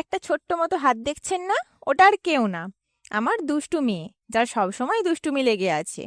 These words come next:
এই দেখুন। তো যাই হোক, এইভাবে ভালো করে মিশিয়ে নেওয়ার পরে গরম জল দিয়ে এটাকে মেখে নিতে হবে। যেহেতু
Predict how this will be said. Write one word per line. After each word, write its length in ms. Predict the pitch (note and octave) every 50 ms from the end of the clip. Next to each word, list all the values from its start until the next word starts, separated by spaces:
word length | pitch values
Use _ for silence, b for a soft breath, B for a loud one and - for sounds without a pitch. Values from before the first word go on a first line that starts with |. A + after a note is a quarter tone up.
| - - _ _ _ _ _ _ _ _ _ - -
এই 80 | A3+ A#3+ A3+
দেখুন। 280 | B3+ C#4+ - G4 G#4 A#4+ - _ _ _ _ _ _ _ _ _ _ _ _ _ _ _ _ _ _ _ _ _ _ _ _ _ _ _ _ _ _ b b b b b b -
তো 60 | F4+ D4 D4+
যাই 200 | C#4+ C#4 C#4 D4+ B3+
হোক, 160 | C#4 C#4+ F#4+ - _ _ _ - - B3
এইভাবে 260 | C4+ D4+ E4 E4+ E4+ E4+ D#4
ভালো 160 | D4 B3 B3+ B3+ B3+
করে 140 | D4 D#4 D#4 D4
মিশিয়ে 280 | C4 B3+ - - D4 C#4+
নেওয়ার 240 | C#4 C#4 C#4+ C#4+ C#4+ A#3+ B3
পরে 220 | A3+ G3+ G#3 A#3+ G4 - b b b b b b A3+ G#3+ B3
গরম 280 | A#3+ A#3+ B3 C4+ E4 F#4 F4+ C#4+ C4
জল 180 | B3+ A#3 A#3+ B3+ A#3+ G3
দিয়ে 180 | G#3+ G#3 A#3 D4+ C5 - _ _ _ _ _ _ _ _ _ - A#3
এটাকে 260 | A#3 A#3+ A#3 A3+ C4 C4+ B3+
মেখে 200 | A3+ G#3+ - B3+ B3+
নিতে 160 | C4 A#3+ C#4 D4
হবে। 220 | D4+ C#4+ C4 C#4 F4 C#5+ - _ _ _ _ _ _ _ _ _ _ _ _ _ _ _ _ _ _ _ _ _ _ _ - A3
যেহেতু 240 | C4 C#4+ D#4 E4